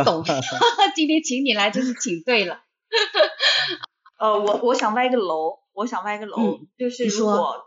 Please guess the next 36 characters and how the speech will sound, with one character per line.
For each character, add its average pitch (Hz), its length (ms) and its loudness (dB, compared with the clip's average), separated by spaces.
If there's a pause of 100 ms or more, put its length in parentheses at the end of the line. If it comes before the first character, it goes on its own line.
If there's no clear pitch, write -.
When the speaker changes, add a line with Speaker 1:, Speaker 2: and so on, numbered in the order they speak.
Speaker 3:
可 196 100 -6
能 196 160 -10
七 240 220 -8
夕 240 180 -4
我 233 120 4
老 190 180 2
公 240 100 -2
送 247 160 -2
我 175 120 2
这 233 100 -2
样 202 120 0
的 190 60 -6
礼 165 160 -6
物， 180 40 -12
Speaker 1:
你 - 0 -
说。 202 120 -2
Speaker 3:
我 180 120 0
会 214 160 0
有 202 40 0
点 202 160 -4
不 - 80 -18
太 214 160 -2
开 214 240 -2
心。 247 360 0 (460)
<laughs> - 400 -20
Speaker 1:
你 190 120 -4
知 208 120 -4
道 196 140 2
吗？ 165 400 -2
这 202 120 -2
是 175 520 -6
直 214 240 2
男 202 280 2
的 202 120 2
那 208 140 0
种 160 420 -2